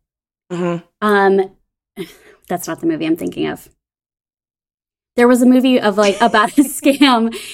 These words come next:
Speaker 2: a scam, and when they made the movie, they made everyone in it white, even though that wasn't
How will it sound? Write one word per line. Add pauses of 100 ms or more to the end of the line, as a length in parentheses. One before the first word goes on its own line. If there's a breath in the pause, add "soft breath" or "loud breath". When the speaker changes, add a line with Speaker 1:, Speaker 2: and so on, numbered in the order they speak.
(140 loud breath)
Speaker 2:
a
scam,
and
when
they
made
the
movie,
they
made
everyone
in
it
white,
even
though
that
wasn't